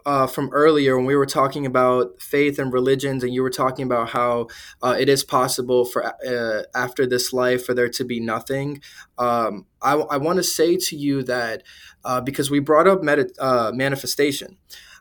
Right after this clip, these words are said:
I bel-, what if I told you that each belief system is something that you manifest for yourself,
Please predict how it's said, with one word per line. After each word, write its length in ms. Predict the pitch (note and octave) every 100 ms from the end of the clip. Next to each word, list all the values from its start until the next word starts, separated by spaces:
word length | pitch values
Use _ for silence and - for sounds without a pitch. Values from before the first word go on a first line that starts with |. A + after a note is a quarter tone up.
| _
I 120 | - D#3+
bel-, 300 | G3 G3+ E3
what 160 | E3
if 140 | G3+ A3
I 80 |
told 340 | G3 F#3+ F3+ C#3+
you 160 | C#3+ B2+
that 360 | B2 A2+ - -
each 280 | F3+ F#3
belief 340 | - D#3+ E3 E3+
system 640 | - B2 - G#2+ G2 A#2+ _ -
is 380 | F3 D#3 C#3 -
something 340 | F#3+ G3 G3
that 80 | D#3+
you 160 | D#3
manifest 600 | E3+ D#3+ D#3+ - D#3 D3 -
for 100 | D3
yourself, 840 | B2+ A#2 - E3 C3+ - - -